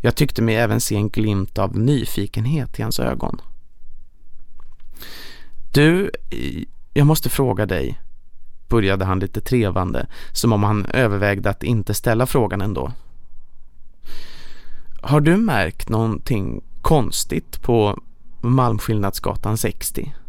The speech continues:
Han fixerade nu blicken på mig för att se hur jag reagerade, och jag behövde inte svara. Han såg svaret i mina ögon. "Du är inte ensam",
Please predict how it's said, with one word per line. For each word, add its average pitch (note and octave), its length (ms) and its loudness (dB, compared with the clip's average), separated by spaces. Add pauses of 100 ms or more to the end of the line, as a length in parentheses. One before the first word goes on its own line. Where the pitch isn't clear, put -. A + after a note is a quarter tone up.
(1000)
Han B2 220 4
fixerade A#2 600 4
nu A2+ 160 4
blicken G#2+ 520 2
på G2+ 220 2
mig F#2+ 240 0
för - 140 0
att - 100 -2
se G#2 280 2
hur G2+ 100 2
jag G2+ 220 2
reagerade, A2 840 0
och A2 120 2
jag G#2 120 4
behövde G#2 360 0
inte G2+ 420 0
svara. - 500 0 (840)
Han G#2+ 200 4
såg G#2 240 2
svaret - 560 0
i - 60 0
mina G2 240 2
ögon. F2+ 500 0 (2000)
"Du G2 220 4
är G2+ 60 6
inte G#2 260 4
ensam", G#2+ 680 2